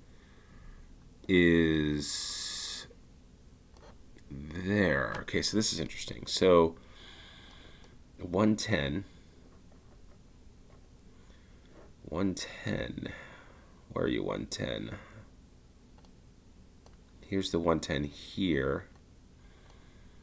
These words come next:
That's right, it follows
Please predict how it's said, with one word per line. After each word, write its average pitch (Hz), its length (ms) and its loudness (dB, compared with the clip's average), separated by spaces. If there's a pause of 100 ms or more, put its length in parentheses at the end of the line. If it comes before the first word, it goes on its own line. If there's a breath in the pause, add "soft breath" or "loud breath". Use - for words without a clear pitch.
(2750 soft breath)
That's - 180 -10
right, 60 100 -6
it - 100 -12
follows 80 960 0